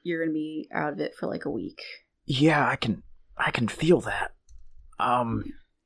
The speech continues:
Speaker 2: can I lean on you?
Speaker 1: Yeah.
Speaker 2: All right, and he'll, he'll, like, pull himself completely up using you,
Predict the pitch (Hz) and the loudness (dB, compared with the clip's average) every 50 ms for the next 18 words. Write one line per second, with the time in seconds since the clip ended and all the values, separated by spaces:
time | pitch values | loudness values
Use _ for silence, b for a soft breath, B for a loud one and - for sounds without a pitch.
0 | _ _ _ _ b b b b b b _ _ _ _ - - 139 151 180 190 | _ _ _ _ b b b b b b _ _ _ _ -6 -2 0 2 2 4
1 | 190 202 208 214 220 214 226 240 240 180 139 B B B B B B _ _ _ | 4 4 4 4 4 4 4 4 2 2 0 B B B B B B _ _ _
2 | _ _ _ _ _ _ - 320 208 190 - 156 - _ _ _ _ _ _ - | _ _ _ _ _ _ -6 -4 -4 -4 -4 -6 -12 _ _ _ _ _ _ -4
3 | - 87 87 90 104 107 107 98 95 - - - - 113 120 113 113 107 101 - | -2 -2 0 2 4 6 6 6 6 4 0 0 4 6 6 8 6 6 2 -2
4 | _ _ _ _ _ _ _ _ _ _ _ _ _ _ _ _ _ - 110 - | _ _ _ _ _ _ _ _ _ _ _ _ _ _ _ _ _ 0 4 6
5 | - 180 - - _ _ _ _ _ _ _ _ _ _ - - - - 165 156 | 6 6 4 0 _ _ _ _ _ _ _ _ _ _ -8 -6 0 4 8 8
6 | 156 156 123 139 135 123 110 - - 120 117 113 - - - 127 107 - - 120 | 8 8 6 4 0 0 -2 0 4 6 6 6 4 0 -4 -4 -4 -6 -6 -2
7 | 123 135 139 - - 117 110 110 101 98 - - _ _ _ _ _ _ _ _ | 0 0 2 2 4 4 6 8 6 6 4 0 _ _ _ _ _ _ _ _
8 | _ - 120 107 117 117 117 202 107 110 104 101 101 107 107 104 98 95 92 90 | _ -10 -4 0 2 4 4 4 4 2 2 2 4 4 6 6 6 4 2 0
9 | 87 | -2